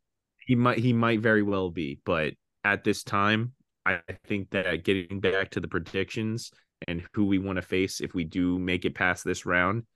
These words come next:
I, I definitely would lo-, prefer the Astros because I don't think they're as good as they used to be, um,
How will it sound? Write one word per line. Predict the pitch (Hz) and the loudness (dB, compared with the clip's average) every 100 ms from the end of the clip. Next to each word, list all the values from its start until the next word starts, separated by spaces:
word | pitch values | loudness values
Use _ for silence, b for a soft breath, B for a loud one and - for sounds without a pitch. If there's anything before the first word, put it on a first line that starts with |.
| b b b _ _ _ | b b b _ _ _
I, | 92 92 | 2 2
I | 95 95 | 4 2
definitely | 92 101 92 | 2 0 -2
would | 85 - 92 90 | -2 -2 -2 0
lo-, | 90 - | 0 -2
prefer | - 87 - 90 92 | -2 -2 0 4 4
the | 98 110 | 6 6
Astros | 110 113 - 113 | 4 2 2 0
because | 107 90 | 0 -2
I | 92 | 0
don't | 95 92 | 0 -4
think | 90 92 | -4 -2
they're | 92 | 2
as | 87 85 | 2 0
good | 95 90 | 0 0
as | 87 | 0
they | 82 | -2
used | 85 92 - | -2 -2 -2
to | - | 0
be, | 120 131 147 - _ _ _ _ _ _ | 2 2 2 -4 _ _ _ _ _ _
um, | 101 92 87 85 82 85 | 2 4 4 2 -2 -8